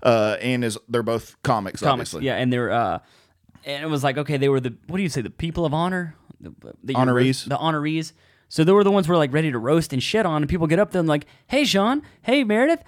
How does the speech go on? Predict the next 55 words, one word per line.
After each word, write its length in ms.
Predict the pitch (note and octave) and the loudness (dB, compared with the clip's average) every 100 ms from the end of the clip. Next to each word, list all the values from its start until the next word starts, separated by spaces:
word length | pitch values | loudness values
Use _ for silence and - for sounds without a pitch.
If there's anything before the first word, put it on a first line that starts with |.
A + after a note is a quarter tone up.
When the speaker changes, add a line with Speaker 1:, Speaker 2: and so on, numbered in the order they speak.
| _ | _
Speaker 2:
How's 180 | - C4+ | 2 2
it 80 | C#4 | 6
going? 280 | D4+ F#3+ A#2+ - _ _ | 6 6 2 -4 _ _
How 260 | - A#3 F#4+ | 2 6 6
about 260 | C#4 C#3 | 6 4
Chris 400 | - - C#4 - | 2 4 4 4
Rock?" 440 | B2+ D#3+ A#3 D#3+ C#3+ | 2 6 6 4 0
And 80 | C#3 | 0
we're 80 | |
like, 140 | C3+ C3+ | 0 0
"What 280 | D3 B3 F4 | 0 0 0
the 160 | - D3+ | -4 -4
f-? 220 | C#3+ D#3 | -4 -2
Did 140 | D#3+ E3+ | 0 2
you 80 | C#4+ | 2
guys 180 | D#4 | 4
not 160 | B3 C#4 | 4 6
understand 400 | D4 A3+ - B3 | 6 4 2 4
the 140 | G#3+ | 4
assignment? 560 | G#3+ - G3 A3+ E4 G3+ A3 E3+ - | 4 4 2 4 2 0 -4 -4 -6
Speaker 1:
<laughs> 200 | - - | -8 0
Speaker 2:
Talk 240 | B3 F4 - | 4 4 4
shit 320 | - D#4+ F4+ | 2 4 4
about 300 | C#4 D4+ C#4+ | 4 2 4
them. 220 | D4+ B3+ | 4 6
They're 120 | F#3+ F#3 | 6 6
right 280 | F#3 C4+ | 6 4
there. 180 | A3+ B3+ | 4 6
You're 100 | E3+ | 6
making 240 | F#3 G#3+ A3+ | 4 4 2
this 160 | F3+ | 2
very 220 | C3+ F3+ D3 | 4 4 6
awkward 360 | C3+ C3 A#2 | 4 2 -4
'cause 100 | A#2+ | -2
you're 80 | C3 | -2
ta-, 140 | C#3 - - - | -2 -4 -8 0
let 80 | |
me 60 | D#4+ | 2
tell 140 | D4 | 4
you 60 | C4 | 4
about 140 | G#3 | 2
my 100 | E3 | 2
girlfriend." 460 | C#3 A#2+ F2 C#2+ B1 | 0 0 -2 -8 -10
And 100 | C3 | -4
I'm 80 | C3 | -2
like, 140 | A#2+ - D#3 - | -2 -6 -8 -2
"That, 180 | G#3 | 0
no, 220 | F#3+ G3 D#3 | 2 0 0
no." 280 | E3 G#3 - | 0 0 0
Speaker 1:
No. 180 | G#2 - - - - | -2 -12 -20 -8 0
And 160 | F3 | 0
also, 640 | D3 F#3+ A3 F3+ C#3 B2+ - _ _ _ - _ | 2 2 4 4 6 4 0 _ _ _ -20 _
it's 260 | D#3 - C#3+ | 0 2 0
like 300 | C3 A2+ - | 0 0 2
protocol 580 | G#3 F#3+ - A2+ G#2 | 4 4 4 4 4